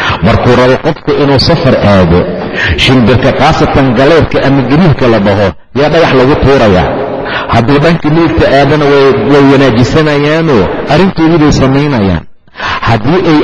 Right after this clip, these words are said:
aadaan, haddii shimbirka uu aado dhanka bidixda ahna, way baasaysanayaan, arrintii markaa ka harayaan. Marka shimbir cayrin bay samayn jireen, iyo walkahaanati, faalka. Faalinta ayay markaa samaynayeenoo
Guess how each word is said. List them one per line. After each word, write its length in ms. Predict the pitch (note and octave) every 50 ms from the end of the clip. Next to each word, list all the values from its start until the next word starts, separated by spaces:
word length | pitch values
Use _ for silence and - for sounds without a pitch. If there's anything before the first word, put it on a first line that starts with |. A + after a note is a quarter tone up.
| D3+ D3
aadaan, 360 | C#3+ C#3+ C#3 D3 D3 C#3 C3 - - -
haddii 260 | C3+ C#3+ C#3 D#3 F3+
shimbirka 460 | B2+ - G#3+ G3 E3 E3 - - F3
uu 200 | E3 D#3+ D#3 D3+ D#3 D3+
aado 220 | C#3+ D3 C#3 C3 C#3
dhanka 380 | C#3 D3 F3 F3+ F3 - - C#3+
bidixda 480 | B2 A#2+ C3 F#3 E3+ E3+ - C#3 D#3+ -
ahna, 300 | E3 F3+ E3+ C#3+ A2+ F#2+ F2 - - - -
way 180 | B2 D3+ D3+ D3+
baasaysanayaan, 1080 | - D3 C#3 C3+ - - - C3 C3 - - - D#3 D3 C#3+ B2 G#2+ G2 G2 F#2 E2 D#2+ - - - -
arrintii 400 | - C#3 D3+ E3 E3 - D3+ C#3+
markaa 320 | C3+ C#3+ D3+ D3 C3+ C3 B2+
ka 140 | - C3 A#2+
harayaan. 520 | A2+ B2 A#2+ A2 G2 F2+ F2+ F2 D2 - - - - - - - - - - - F#2+ F#2+
Marka 280 | F#2+ G#2+ A2 A#2 - B2+
shimbir 380 | A2+ - B2 B2 A2 G2+ C3+ B2 -
cayrin 360 | - B2+ C3+ C3+ C3+ D#3+ E3+ D#3
bay 140 | - C#3+ C3+
samayn 420 | C#3 C#3 C#3+ C#3 C3+ C#3+ E3 E3+
jireen, 240 | D#3 D3+ D#3 D3 D3 - -
iyo 140 | D3 D3+ D3
walkahaanati, 1000 | D3+ F3 E3+ D#3 - - D#3 C#3+ C3+ C3 C#3 D#3 F3 E3+ D3 B2 G#2 - - G2+ F#2 E2+ - - -
faalka. 580 | - - - E3 D3+ B2 A2+ G2 - F#2 F2+ D#2+ D#2+ - - - - - - - - - - - - -
Faalinta 640 | - - - A2+ A2+ A2+ A2+ C3+ D3 D3 - D3+ C3+ -
ayay 220 | B2+ C3+ C#3 C#3 C#3+
markaa 400 | D3 D#3+ E3 D#3+ E3 D#3 D3+ C3
samaynayeenoo 1160 | - C#3+ C#3+ C3+ C3+ C#3+ D3+ D#3+ D#3+ D3+ D3 D3 C#3+ C#3+ D3 D3+ D#3+ E3 E3+ E3+ C#3+ A2+ F#2+